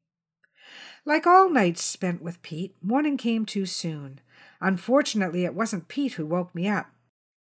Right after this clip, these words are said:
"You didn't call. You said you'd call. I was worried." Tony's expressionless face loomed from the doorway. I groaned. "What time is it?"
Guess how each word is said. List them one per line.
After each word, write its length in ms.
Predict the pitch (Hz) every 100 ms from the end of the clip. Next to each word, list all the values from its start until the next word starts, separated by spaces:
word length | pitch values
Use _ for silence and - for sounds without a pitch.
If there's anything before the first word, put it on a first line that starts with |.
| _ _ _ _ -
"You 260 | 190 269
didn't 300 | 285 285 302
call. 640 | 294 277 254 247 254 294 285 _ -
You 200 | 202 240
said 320 | - 262 262
you'd 200 | 294 -
call. 640 | 302 262 240 247 262 254 _ -
I 140 | 220
was 260 | 247 294 277
worried." 540 | 247 220 226 254 - _ _ _ _ _
Tony's 460 | - 185 202 214 165
expressionless 800 | 139 - - 214 - 175 147 -
face 380 | - 196 165 156
loomed 380 | 170 214 202 175
from 180 | 175
the 80 | 160
doorway. 600 | 160 170 190 165 139 143 _ - - _
I 140 | 180 180
groaned. 640 | 180 180 180 170 165 170 _ _ _
"What 240 | 302 285
time 440 | - - 311 339 302
is 140 | 247
it?" 220 | 180 143